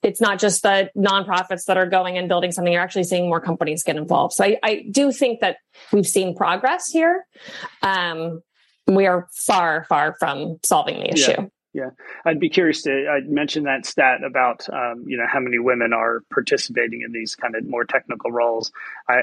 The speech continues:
Speaker 2: I couldn't really find any data over time, but I think that would be one way to know, was it, was it fifteen percent five years ago? Now it's twenty-five percent, right? That's a great
Speaker 1: Right.
Speaker 2: improvement.
Speaker 1: Right.
Speaker 2: But, uh, maybe it's, maybe it's still stagnated. And we feel, like you said, we, we're having the conversation, so it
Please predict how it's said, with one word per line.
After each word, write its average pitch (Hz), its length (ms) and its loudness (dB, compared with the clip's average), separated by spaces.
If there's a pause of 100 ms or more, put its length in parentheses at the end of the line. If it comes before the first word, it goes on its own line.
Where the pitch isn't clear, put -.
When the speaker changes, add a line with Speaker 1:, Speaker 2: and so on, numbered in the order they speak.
Speaker 2:
I 139 80 4
couldn't 135 280 2
really 127 180 2
find 131 260 2
any 120 220 0
data 120 240 4
over 120 300 0
time, 113 440 0
but 127 100 -6
I 127 180 -2
think 120 200 -6
that 131 160 2
would 117 140 -8
be 120 120 -4
one 127 320 -6
way 117 280 0
to 120 160 -12
know, 113 160 -4
was 120 240 -4
it, 127 160 -4
was 131 180 0
it 135 140 -2
fifteen 160 340 2
percent 139 340 -2
five 127 220 0
years 139 180 0
ago? 123 200 0
Now 120 140 -4
it's 113 100 -10
twenty-five 139 440 0
percent, - 300 -10
right? 135 180 0
That's 139 220 0
a 170 40 6
great 202 160 4
Speaker 1:
Right. 135 100 2
Speaker 2:
improvement. 139 640 -2 (400)
Speaker 1:
Right. 226 340 2 (140)
Speaker 2:
But, 139 80 -4
uh, 123 460 -2
maybe 151 280 0
it's, 147 180 -6
maybe 139 240 -6
it's 127 140 -10
still 135 160 -8
stagnated. 123 640 -6
And 127 180 -14
we 143 140 0
feel, 175 400 -2
like 151 160 0
you 143 60 -4
said, 143 280 0
we, 151 200 -10
we're 151 120 -2
having 185 240 2
the 160 80 0
conversation, 151 580 -2
so 147 140 -10
it 139 80 -12